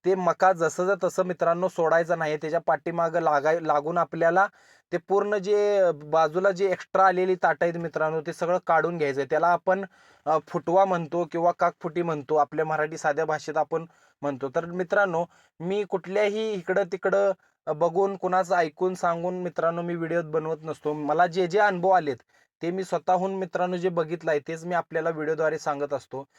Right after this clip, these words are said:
मित्रांनो, आपल्याला व्हिडिओ कसा वाटला कमेंटमध्ये सांगा,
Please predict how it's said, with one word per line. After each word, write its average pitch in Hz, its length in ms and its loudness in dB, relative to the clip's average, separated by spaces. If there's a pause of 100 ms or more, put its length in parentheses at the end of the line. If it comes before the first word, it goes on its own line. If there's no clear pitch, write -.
(220)
मित्रांनो, 190 340 0
आपल्याला 190 300 0
व्हिडिओ 185 260 0
कसा 185 260 0
वाटला 180 400 0 (400)
कमेंटमध्ये 180 460 -2
सांगा, 170 400 2